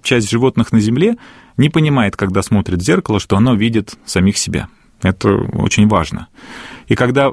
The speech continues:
вы это понимаете, то вы не замечаете, насколько быстро и как комфортно мозг подменивает вот эту картинку, и то, что у вас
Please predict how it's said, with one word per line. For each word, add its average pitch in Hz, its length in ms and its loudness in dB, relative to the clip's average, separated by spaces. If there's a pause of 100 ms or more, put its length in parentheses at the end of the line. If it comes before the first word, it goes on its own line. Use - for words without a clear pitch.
вы 156 260 -2
это 123 200 -4
понимаете, 107 520 0
то - 140 -2
вы 151 240 0 (100)
не 139 240 0
замечаете, 143 600 0
насколько 127 360 0
быстро 113 560 0 (500)
и - 120 0
как 135 200 -2
комфортно 127 540 0
мозг 143 300 -2
подменивает 117 640 0
вот 113 100 -2
эту 110 180 -2
картинку, 110 580 0
и 101 100 0
то, 135 140 2
что - 180 -4
у - 20 2
вас 113 220 -2